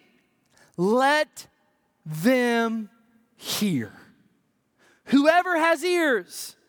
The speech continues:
let him hear. You know what Jesus is telling us right there? He's saying, "Hey, I created you with two ears and one mouth, so let's use that ratio.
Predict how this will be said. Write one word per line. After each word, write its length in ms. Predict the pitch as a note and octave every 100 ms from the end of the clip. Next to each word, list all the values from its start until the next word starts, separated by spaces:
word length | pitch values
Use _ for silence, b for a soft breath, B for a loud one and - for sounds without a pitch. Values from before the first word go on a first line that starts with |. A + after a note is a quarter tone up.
| _ _ _ _ _ _ _ _
let 400 | C#3 D#3 A#3+ D4
him 80 | D#4
hear. 480 | C4 F4+ F4+ E4 - _ _ b b
You 80 | C4+
know 80 | F#4
what 100 | F#4+
Jesus 240 | G4 F4+
is 140 | E4 -
telling 260 | E4 F4+
us 140 | F#4 D#4
right 200 | F#4 F#4
there? 280 | F#4+ G4 E4+ _ b b
He's 140 | D#4+ D#4+
saying, 200 | F4+ C#4+
"Hey, 260 | G4+ F4+ B B
I 140 | F4
created 600 | F#4 - G4+ F#4 G4 F4+
you 140 | C4+ D4
with 160 | C#4
two 240 | - F#4+ F#4+
ears 240 | F#4 C#4+
and 140 | D#4+ D#4
one 200 | E4 D4+
mouth, 300 | D#4 A3+ - B
so 120 | D#4+
let's 300 | D4 F#4+ -
use 320 | E4 F4+ C#4
that 200 | D#4+ D#4 C4
ratio. 580 | D4 - A#3 A3 B2